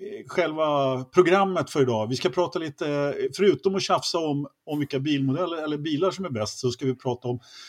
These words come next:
eh, lite inför Silverstone och, eh, Mid-Ohio som kommer här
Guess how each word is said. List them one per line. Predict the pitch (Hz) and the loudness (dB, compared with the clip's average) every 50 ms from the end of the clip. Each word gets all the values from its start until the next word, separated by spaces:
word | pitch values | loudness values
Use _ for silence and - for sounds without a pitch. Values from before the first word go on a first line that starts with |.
| - _ _ - | -20 _ _ -2
eh, | 127 123 123 120 131 | 0 0 0 -2 0
lite | 139 135 131 180 | 0 0 0 2
inför | - 156 147 143 - 143 | 2 2 2 2 0 -2
Silverstone | 135 - 170 170 170 165 156 139 - - 160 156 151 147 143 | -2 0 2 2 2 0 -2 -4 -2 0 0 0 0 0 0
och, | - 139 131 - _ - - | 0 0 0 -2 _ -6 0
eh, | 131 120 120 117 117 113 110 104 90 90 95 127 | 0 2 2 2 0 -2 -4 -4 -2 -2 -2 0
Mid-Ohio | 131 127 131 143 139 131 143 139 120 110 123 - 160 165 170 170 165 151 | 0 2 2 2 2 2 2 0 0 -2 -2 -4 -2 -2 -2 -4 -4 -6
som | 139 151 147 | -4 -4 -2
kommer | 131 151 147 147 143 | -2 0 0 2 2
här | 135 131 139 | 2 2 0